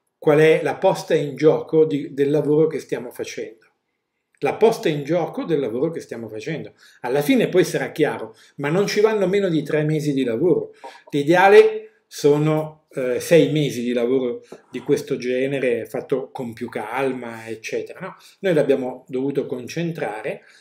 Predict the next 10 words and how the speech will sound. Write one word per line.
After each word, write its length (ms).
però 640
arriveremo 720
e 160
i 260
risultati 600
ci 160
sono 280
già. 280
Ma 320
adesso 1000